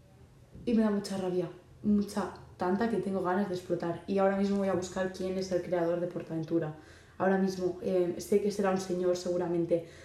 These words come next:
pero lo voy a buscar igualmente. Vale, el propietario de Portaventura es una,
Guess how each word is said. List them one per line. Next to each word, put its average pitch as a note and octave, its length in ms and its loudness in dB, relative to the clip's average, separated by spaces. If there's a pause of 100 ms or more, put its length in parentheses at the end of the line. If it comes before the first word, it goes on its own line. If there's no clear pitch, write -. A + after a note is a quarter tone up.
(300)
pero F#3 200 6
lo F3+ 120 8
voy F3+ 140 2
a F3+ 60 2
buscar F3+ 360 -2
igualmente. D#3+ 600 -2 (1040)
Vale, G3 360 4
el F#3+ 640 2
propietario G3 440 4
de G3+ 60 4
Portaventura F#3+ 720 0
es - 640 -4 (340)
una, F3 560 0